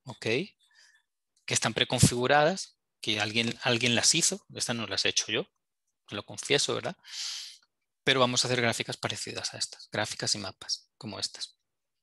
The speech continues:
¿Ok? Aquí pueden ver ustedes cuando entren que ya hay bastantes tableros definidos y, y como puedes tener como cuarenta mil, pues puedes buscar cosas, ¿ok? Por ejemplo,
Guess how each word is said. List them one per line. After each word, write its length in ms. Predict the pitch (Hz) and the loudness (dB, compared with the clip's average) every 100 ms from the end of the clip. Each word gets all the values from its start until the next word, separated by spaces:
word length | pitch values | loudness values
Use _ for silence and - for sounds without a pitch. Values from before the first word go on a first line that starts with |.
| - | -12
¿Ok? 140 | 220 175 226 _ _ - - _ _ _ _ _ _ _ _ _ _ _ _ - - _ - | -2 -2 -2 _ _ -20 -20 _ _ _ _ _ _ _ _ _ _ _ _ -16 -16 _ -12
Aquí 260 | 139 143 | -2 0
pueden 300 | 131 151 151 | 6 6 6
ver 120 | 156 | 4
ustedes 300 | 156 - 170 | 2 4 4
cuando 240 | - 107 107 | 2 0 2
entren 340 | 147 170 175 - - - - - | 2 0 -4 -8 -16 -16 -14 2
que 200 | 127 117 | 4 6
ya 180 | 120 | 6
hay 300 | 131 147 - _ _ _ _ - | 6 2 -4 _ _ _ _ -6
bastantes 640 | 117 113 - 123 123 156 | 2 4 4 0 0 0
tableros 420 | 117 113 135 117 | 0 2 2 0
definidos 640 | - - 107 139 120 - - - | -4 -6 -2 0 0 -4 -14 -14
y, 340 | 123 120 131 - | -8 -6 -6 -6
y 160 | 143 135 | -6 -2
como 340 | 139 131 110 - _ | 0 -2 -2 -10 _
puedes 280 | - 139 143 | 2 4 6
tener 220 | 156 156 | 4 2
como 220 | - 127 113 | 2 -4 -4
cuarenta 440 | - 107 110 107 | -2 0 0 0
mil, 180 | 120 147 | 0 -2
pues 140 | 120 | -4
puedes 260 | - 123 113 | -2 -2 0
buscar 340 | 107 - 101 | -2 -2 -2
cosas, 460 | - 104 - - - | -4 -6 -6 -8 -14
¿ok? 160 | - - 120 - _ | -8 -4 -4 -6 _
Por 100 | - | -16
ejemplo, 520 | - 107 - 117 110 | -8 -8 -2 -2 -2